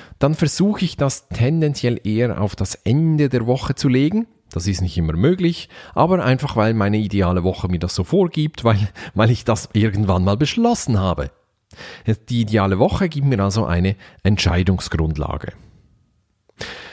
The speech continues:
Also, meine ideale Woche, die beginnt schon morgens beim Aufstehen. Also da steht schon drin, was ich dann mache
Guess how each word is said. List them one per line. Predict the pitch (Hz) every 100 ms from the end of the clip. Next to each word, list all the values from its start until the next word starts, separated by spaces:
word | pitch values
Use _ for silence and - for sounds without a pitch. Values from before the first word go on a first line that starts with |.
| - -
Also, | 147 180 101 - - _ - - - - - -
meine | 156 240
ideale | 214 180 175 160 139
Woche, | 117 - - - - _
die | 175
beginnt | 202 165 175 185
schon | 147 143 143
morgens | 107 123 160 151 139 - - 110
beim | - 95 95 87 - _ _ -
Aufstehen. | 120 214 - 196 247 302 -
Also | - 107 101 95
da | 101
steht | 98 - 123
schon | - 113
drin, | 117 143 190
was | - 120 113
ich | 95
dann | - 92 95 92
mache | 85 - 185